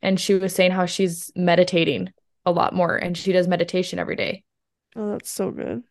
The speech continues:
Speaker 1: And it's like, I see that and I hear all of the success from those, and that is not me. Like, I'm not that person that meditates, but I could see that and be inspired by that or influenced by that.
Speaker 2: Yeah.
Speaker 1: And try and apply it into my life to then become a person that meditates.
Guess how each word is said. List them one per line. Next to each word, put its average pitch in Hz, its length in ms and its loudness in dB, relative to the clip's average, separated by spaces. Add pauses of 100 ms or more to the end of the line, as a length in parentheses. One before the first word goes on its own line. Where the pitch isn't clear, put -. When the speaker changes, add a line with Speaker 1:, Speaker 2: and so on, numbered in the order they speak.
(400)
Speaker 1:
And 208 140 8
it's 202 160 4
like, 185 480 4 (1000)
I 202 240 6
see 247 320 2
that 233 140 8
and 190 100 4
I 190 80 2
hear 214 300 2
all 190 280 2
of 175 140 -2 (180)
the 170 160 -4
success 202 460 0
from 190 120 -4
those, 170 320 -2 (420)
and 185 140 2
that 208 140 4
is 196 140 0
not 175 260 2
me. 175 160 0
Like, 160 160 -4
I'm 170 120 0
not 175 160 0
that - 160 -4
person 180 340 -4
that 170 120 -2
meditates, 185 640 0 (420)
but 196 100 6
I 190 80 6
could 196 180 -2
see 202 200 2
that 170 360 2
and 180 120 -2
be 170 80 -2
inspired 170 440 0
by 160 140 2
that 160 200 0
or 165 300 0 (240)
influenced 185 540 -2
by 165 120 0
that. 175 380 2 (300)
Speaker 2:
Yeah. 208 260 0 (880)
Speaker 1:
And 185 160 0
try 180 160 0
and 170 120 -2
apply 170 140 2
it - 40 -2
into 165 180 -6
my 165 140 0
life 170 500 -2
to 196 120 0
then 175 160 4
become 175 340 -2
a 175 80 2
person 175 380 -4
that - 80 -8
meditates. - 640 -4